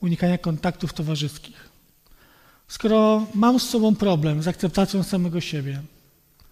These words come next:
to unikam kontaktów z innymi ludźmi, bo cóż ja mogę im dać? Skoro jestem nieciekawy,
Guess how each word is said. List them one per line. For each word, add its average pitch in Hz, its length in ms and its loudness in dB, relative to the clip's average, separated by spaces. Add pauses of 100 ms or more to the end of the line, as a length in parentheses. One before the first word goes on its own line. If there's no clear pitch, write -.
(1080)
to 196 160 0
unikam 202 600 2
kontaktów 180 460 -6
z 160 80 -6
innymi 175 200 0
ludźmi, 175 160 -2
bo 165 120 -2
cóż - 240 -6
ja 208 60 -2
mogę 185 240 -2
im 170 140 -2
dać? - 480 -8 (3250)
Skoro 202 200 -6
jestem 196 240 0
nieciekawy, 160 580 -2